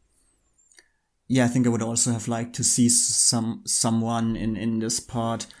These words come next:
I just think, um, when you look at these sex comedies, uh, like you, you mentioned A Touch of Class, I mean, Glenda Jackson wins an Oscar and George Segal isn't even nominated.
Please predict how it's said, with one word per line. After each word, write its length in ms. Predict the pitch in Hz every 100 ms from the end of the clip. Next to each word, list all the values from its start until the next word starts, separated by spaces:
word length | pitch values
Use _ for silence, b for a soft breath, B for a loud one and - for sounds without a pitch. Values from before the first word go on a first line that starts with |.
| B B B
I 60 | -
just 200 | 165 170
think, 360 | 160 147 147
um, 420 | 127 127 123 123 -
when 100 | 127
you 120 | 123
look 200 | 120 131
at 80 | 170
these 160 | 143 -
sex 180 | 143
comedies, 420 | - 135 135 131 -
uh, 80 | 113
like 280 | 120 120
you, 140 | 120 123
you 140 | 120
mentioned 360 | 117 120 120 123
A 80 | 113
Touch 240 | 123 -
of 140 | 117
Class, 480 | - 110 113 135 -
I 80 | 110
mean, 180 | 117 117
Glenda 260 | 123 123
Jackson 420 | 120 131 120 123 113
wins 240 | 147 170
an 100 | 156
Oscar 340 | 151 147 -
and 160 | 147 135
George 260 | 127 120 -
Segal 400 | - 135 135 117
isn't 200 | 123 117
even 160 | 113
nominated. 720 | 117 147 147 139 135 135 123